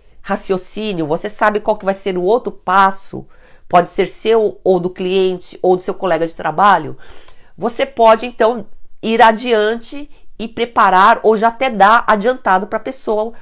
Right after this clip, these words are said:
o que ela ainda vai ter que fazer, entendeu? É, você, com isso você mostra o quê? Gentileza, consideração pelo outro, ou até pensamento rápido de tá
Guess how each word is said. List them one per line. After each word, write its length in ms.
o 100
que 140
ela 280
ainda 260
vai 500
ter 220
que 80
fazer, 420
entendeu? 560
É, 640
você, 480
com 140
isso 220
você 200
mostra 420
o 60
quê? 340
Gentileza, 960
consideração 1120
pelo 260
outro, 680
ou 240
até 540
pensamento 640
rápido 800
de 160
tá 540